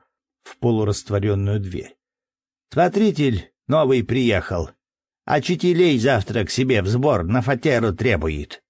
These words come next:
в девятом часу, чтоб беспримерно в мундирах были». «Эге, вот как.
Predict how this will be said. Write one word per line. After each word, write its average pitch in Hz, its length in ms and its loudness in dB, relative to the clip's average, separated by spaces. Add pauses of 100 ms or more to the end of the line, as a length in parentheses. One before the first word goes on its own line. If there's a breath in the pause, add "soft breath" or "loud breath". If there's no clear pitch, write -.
(100)
в 98 60 -4
девятом 113 480 2
часу, - 460 -4 (400)
чтоб 185 280 0
беспримерно 175 1000 2
в 160 40 2
мундирах 147 960 2
были». 92 480 -2 (840)
«Эге, 95 640 0
вот 127 260 0
как. 170 320 0